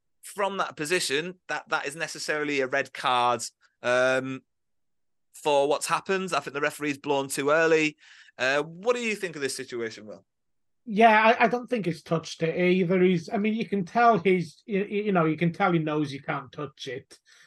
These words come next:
Speaker 1: Mm-hmm.
Speaker 2: and he's trying not to. And look at, looking at the highlights, I don't think he does either. Um,
Speaker 1: No.
Speaker 2: I mean, the other question is whether he, you know, is whether he fouls. Is it Sam Vokes,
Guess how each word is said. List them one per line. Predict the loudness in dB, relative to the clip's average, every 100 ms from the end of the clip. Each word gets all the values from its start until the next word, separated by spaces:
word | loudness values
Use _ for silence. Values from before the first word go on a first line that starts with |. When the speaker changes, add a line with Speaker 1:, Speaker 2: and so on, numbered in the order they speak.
| -12
Speaker 1:
Mm-hmm. | 0
Speaker 2:
and | 2 2 -4
he's | -6 -8
trying | -6 0 2 2 -2
not | -4 -4 _
to. | -10 -4 -4 -4 -4
And | 0 0 -2 -2
look | -4 -2
at, | -4 -6 _ _ _ _ _ _
looking | -2 0 2
at | 0 0
the | 0 0 0 -2 -2 _ _
highlights, | 0 2 2 2 2 -2 -10 -20 _
I | -12 -12 0
don't | 2 2
think | 0 0
he | 0
does | 0 0 2
either. | 2 2 2 2 0 0 -4 _ _
Um, | 0 2
Speaker 1:
No. |
Speaker 2:
I |
mean, | 2 2
the | 4
other | 2
question | -2 -4 -4 -6
is | -6 -4
whether | -4 -2 -4
he, | -4 -2 -4 -6 -10 _ _ _ _ _ _ _
you | -4 -4
know, | -2
is | -4
whether | -4 -4 -6
he | -12
fouls. | -12 0 2 4 2 0 -4 -6
Is | -4 -4
it | -8
Sam | -6 -2 -2 -2
Vokes, | 0 0 -2 -20 -20